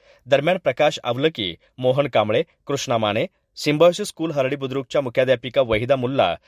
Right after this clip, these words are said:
प्रकाश चौगुले यांचाही सत्कार करण्यात आला. याप्रसंगी प्रकाश आवलकी म्हणाले की, शिष्यवृत्ती हे आशीर्वादी रूपी प्रोत्साहन आहे. या आशीर्वादानेच विद्यार्थ्यांचे जीवन बदलण्यास उपयोग होईल. शिष्यवृत्ती वितरणात धर्मभेद, जातीभेद नाही,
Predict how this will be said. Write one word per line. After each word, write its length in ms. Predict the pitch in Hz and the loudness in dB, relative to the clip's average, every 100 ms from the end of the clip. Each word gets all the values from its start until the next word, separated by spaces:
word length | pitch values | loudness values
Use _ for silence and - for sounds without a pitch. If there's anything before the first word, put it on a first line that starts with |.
| _ _ | _ _
प्रकाश 280 | 127 151 139 | 2 2 2
चौगुले 440 | 127 104 104 120 - _ - | 0 -2 0 -2 -4 _ -2
यांचाही 420 | 131 127 160 180 | 0 2 2 2
सत्कार 360 | - 117 127 - | -2 -2 -2 2
करण्यात 340 | 139 113 101 | 2 2 0
आला. 200 | 98 95 - _ _ _ | 0 -2 -4 _ _ _
याप्रसंगी 560 | 131 160 175 170 170 185 | 0 2 2 -2 -4 -4
प्रकाश 400 | - 127 135 - | -4 0 0 0
आवलकी 360 | 120 123 127 | -4 -4 -6
म्हणाले 300 | 123 107 104 | -4 -2 -2
की, 220 | 98 123 170 _ _ _ - | -2 -4 -6 _ _ _ -6
शिष्यवृत्ती 560 | 175 - 208 202 - | -2 2 2 0 -6
हे 180 | 214 202 | -2 -2
आशीर्वादी 580 | - 123 - 156 151 156 | 0 -2 0 2 2 2
रूपी 220 | 139 147 | -2 -6
प्रोत्साहन 460 | 139 113 - 127 131 | -4 -6 -2 -2 0
आहे. 240 | 120 123 - _ - | -2 -4 -10 _ 0
या 180 | 127 | 2
आशीर्वादानेच 640 | 117 - 147 143 143 165 127 | 2 2 0 2 2 0 -4
विद्यार्थ्यांचे 520 | 120 135 131 127 143 | -2 -2 -2 -4 -6
जीवन 260 | 120 120 135 | -4 -4 0
बदलण्यास 440 | 120 107 113 - | 2 2 0 -2
उपयोग 300 | 120 107 95 | -4 -4 -2
होईल. 220 | 101 113 180 _ _ _ _ - | -2 -2 -4 _ _ _ _ -4
शिष्यवृत्ती 540 | 165 160 190 185 220 | 0 2 2 0 -2
वितरणात 440 | 175 143 143 156 135 | -4 -2 2 0 0
धर्मभेद, 520 | 131 127 135 143 147 | -2 0 2 0 0
जातीभेद 520 | 131 110 - 123 110 | 0 0 0 -4 -2
नाही, 320 | 110 98 139 | 0 0 -2